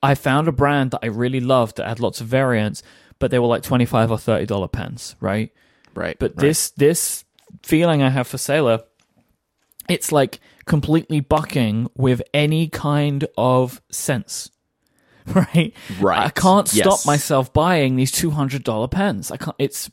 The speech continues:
Speaker 1: it's wild.
Speaker 2: Yep. Yep.
Speaker 1: But they're so good,
Speaker 2: Well,
Speaker 1: though. So that's the problem. It's like, they
Speaker 2: Yeah.
Speaker 1: one hundred percent back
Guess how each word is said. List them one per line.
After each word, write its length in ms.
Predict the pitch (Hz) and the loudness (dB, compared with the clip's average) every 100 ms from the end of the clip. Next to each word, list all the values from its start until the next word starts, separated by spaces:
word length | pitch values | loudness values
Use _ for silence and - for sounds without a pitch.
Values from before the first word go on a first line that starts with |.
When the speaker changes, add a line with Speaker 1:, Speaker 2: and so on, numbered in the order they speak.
| - | -4
Speaker 1:
it's 280 | 135 - | -4 -4
wild. 520 | - 143 185 - - - _ _ _ _ _ _ _ _ | -8 -6 -4 -6 -10 -18 _ _ _ _ _ _ _ _
Speaker 2:
Yep. 200 | - 104 _ _ _ _ _ _ _ - | -10 -10 _ _ _ _ _ _ _ -14
Yep. 160 | 98 131 _ - _ | -12 -14 _ -20 _
Speaker 1:
But 100 | - | -6
they're 120 | 190 214 | -4 -2
so 260 | - 247 | -2 -4
good, 380 | 196 185 190 294 | -6 -8 0 2
Speaker 2:
Well, 140 | 190 | 4
Speaker 1:
though. 220 | 190 165 147 | 4 2 2
So 120 | 233 | 0
that's 100 | 247 | -2
the 100 | 247 | -2
problem. 560 | - 214 262 156 143 | 0 2 2 2 -2
It's 160 | - 170 | -4 -2
like, 240 | 190 180 - _ _ _ | -2 -2 -8 _ _ _
they 200 | - 196 | -2 2
Speaker 2:
Yeah. 40 | 202 | 2
Speaker 1:
one 380 | 180 196 220 | 2 2 2
hundred 420 | 233 - 226 214 214 | 2 0 -2 -2 -2
percent 520 | 202 - 208 202 - | -4 -2 -2 -4 -2
back 320 | - 156 - | 0 0 -2